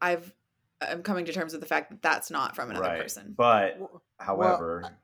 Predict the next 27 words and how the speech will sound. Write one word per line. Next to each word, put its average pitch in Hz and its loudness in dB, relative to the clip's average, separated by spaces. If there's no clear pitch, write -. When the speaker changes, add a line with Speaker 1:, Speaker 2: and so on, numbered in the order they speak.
Speaker 3:
I, 170 -4
I, 180 -2
I 170 2
will 185 4
say, 196 0
I 151 0
think, 180 -2
like, 139 -8
something - -2
about 139 0
this 135 -8
movie, 135 -4
like, 127 -6
that's 131 -4
kind 135 -4
of, 127 -6
it's 156 -8
like 175 -2
this 185 -4
idea 165 2
of, 135 -2
like, 135 -4
literally 147 2
binary 127 0
stars, - -10
right? 123 -6
Speaker 1:
Mm-hmm. - -20